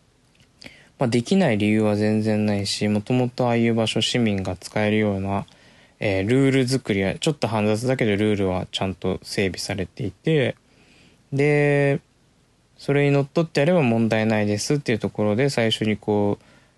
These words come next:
えー、なんか都市計画課の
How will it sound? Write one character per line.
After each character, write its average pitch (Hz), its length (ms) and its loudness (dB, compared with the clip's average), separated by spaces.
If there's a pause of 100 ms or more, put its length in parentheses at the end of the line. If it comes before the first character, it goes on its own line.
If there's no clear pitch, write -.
(720)
え 98 760 -2
ー、 - 20 -14 (1600)
な 120 80 0
ん - 20 -4
か 101 100 -2
都 - 160 -2
市 127 240 0
計 127 240 2
画 120 160 -2
課 - 320 -4
の 117 320 0